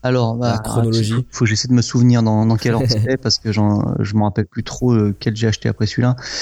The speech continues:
Speaker 1: Après celui-là, j'ai monté ma S C I, il me semble, ou en-,
Speaker 2: D'accord.
Speaker 1: entre, entre, entre temps, je crois, j'en ai acheté deux, deux, deux autres, je me rappelle plus trop, mais donc j'ai monté une S C I, j'ai acheté donc, euh, un, un lot de deux appartements sur Villeurbanne, donc c'est, t'es pas de Lyon, toi, hein, je crois, hein, donc, euh,
Speaker 2: Non.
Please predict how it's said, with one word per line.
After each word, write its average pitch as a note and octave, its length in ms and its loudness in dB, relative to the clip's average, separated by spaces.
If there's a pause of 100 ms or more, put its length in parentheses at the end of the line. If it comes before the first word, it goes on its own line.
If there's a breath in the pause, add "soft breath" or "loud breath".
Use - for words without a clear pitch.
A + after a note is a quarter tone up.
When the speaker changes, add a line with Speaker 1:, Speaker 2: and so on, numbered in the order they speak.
(160 loud breath)
Speaker 1:
Après C3 300 -2
celui-là, D3+ 540 0
j'ai G#2 100 2
monté B2+ 240 4
ma B2+ 140 2
S A#2+ 80 -2
C A#2+ 160 0
I, E3+ 280 2 (380)
il B2 60 4
me A2+ 60 4
semble, E3 300 2
ou A#2 240 0
en-, - 40 -4
Speaker 2:
D'accord. A2+ 320 0
Speaker 1:
entre, B2+ 160 -4
entre, - 340 -2
entre A#2+ 300 -2
temps, A#2+ 160 0
je - 80 -2
crois, A2+ 120 -4
j'en G#2 140 -2
ai G#2 60 0
acheté A2 260 -4
deux, G#2+ 80 2
deux, A2 240 0
deux A2 220 0
autres, A2 80 0
je G#2 60 0
me G2 40 2
rappelle F#2+ 260 0
plus B2 120 -2
trop, C#3 160 0
mais A2+ 120 2 (380 loud breath)
donc A#2+ 160 0
j'ai A2 80 2
monté D3 220 2
une D3+ 120 4
S C#3 140 2
C - 160 -2
I, F3+ 300 4
j'ai C#3 100 2
acheté B2+ 460 0
donc, B2 260 0
euh, A2+ 160 2
un, A2 160 -2
un B2+ 120 2
lot D3 180 2
de B2 100 0
deux C3+ 220 0
appartements C#3+ 680 -2
sur - 180 0
Villeurbanne, A2+ 420 0
donc G2+ 160 -2
c'est, G2 340 -2
t'es - 80 -6
pas A#2+ 120 -2
de C#3 80 0
Lyon, D#3 180 0
toi, A2 140 -2
hein, G#2 80 2
je - 60 -6
crois, G2+ 160 -4
hein, G2+ 200 0
donc, G#2 300 -2
euh, C#3 80 2
Speaker 2:
Non. D3 180 -2